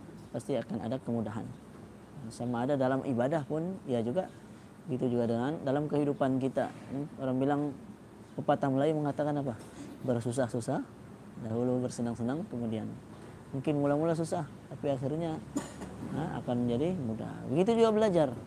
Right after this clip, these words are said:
Mula-mula kita belajar susah, atau tidak? Susah, kan? Kan? Mau paham lagi, mau ingat lagi. Tapi rupanya apabila kita hari-hari belajar nih, lama-lama akan mudah. Itu rupanya ini sudah pernah belajar, dua tiga kali sudah ulang. Lama-lama kita pun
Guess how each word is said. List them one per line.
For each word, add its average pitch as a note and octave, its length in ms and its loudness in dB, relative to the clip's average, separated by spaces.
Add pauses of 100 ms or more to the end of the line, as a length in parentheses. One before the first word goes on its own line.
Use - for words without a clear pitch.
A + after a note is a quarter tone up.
(720)
Mula-mula E3+ 400 6
kita F#3+ 160 6
belajar F3 320 6
susah, F#3 200 4
atau D3 80 2
tidak? G#2+ 220 -2 (500)
Susah, D3 200 2
kan? E3 160 0 (1000)
Kan? B2+ 120 0 (360)
Mau B2 160 2
paham D3 320 4
lagi, C3+ 400 2
mau B2+ 160 2
ingat C#3 200 0
lagi. C3+ 360 0 (640)
Tapi E3+ 240 2
rupanya E3+ 400 2
apabila D3+ 400 2
kita D3 400 2
hari-hari D3 480 6
belajar D3 400 6
nih, C3+ 160 2 (760)
lama-lama D3+ 520 0
akan D#3+ 160 2
mudah. B2+ 280 2 (520)
Itu D3 160 0
rupanya D#3+ 320 0
ini E3 80 2
sudah A#2 240 0
pernah A2 160 0
belajar, D#3 320 2
dua G#2+ 160 0
tiga A2+ 160 2
kali D3+ 240 0
sudah D#3+ 160 2
ulang. D#3+ 240 4
Lama-lama D3+ 480 2
kita D#3+ 240 -2
pun F3+ 240 -2